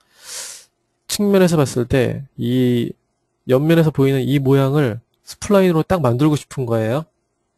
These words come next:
그럴 때 섹션이라는 걸 씁니다. 섹션을 만들게 되면 이렇게 아무것도 없는 그리드가 만들어지는데, 얘를 주전자의 중앙으로 이동을 시키면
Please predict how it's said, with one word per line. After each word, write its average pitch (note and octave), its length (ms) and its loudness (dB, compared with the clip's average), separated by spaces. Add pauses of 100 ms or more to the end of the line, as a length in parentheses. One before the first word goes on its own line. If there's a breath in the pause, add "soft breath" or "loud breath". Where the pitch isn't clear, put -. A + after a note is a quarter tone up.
(220)
그럴 A#2+ 220 -2
때 E3+ 220 0
섹션이라는 D3+ 1120 -2
걸 B2+ 120 -6
씁니다. B2 420 -6 (520 soft breath)
섹션을 D3+ 440 -4
만들게 B2+ 360 0
되면 A#2+ 460 -2 (2000)
이렇게 C#3+ 520 -4 (840)
아무것도 D3+ 520 0
없는 A#2+ 440 -4 (200)
그리드가 C3 460 0
만들어지는데, A2 840 -2 (640)
얘를 C3+ 380 0 (1080)
주전자의 D3 560 2
중앙으로 C#3 480 2
이동을 A#2 260 0
시키면 A2+ 640 -8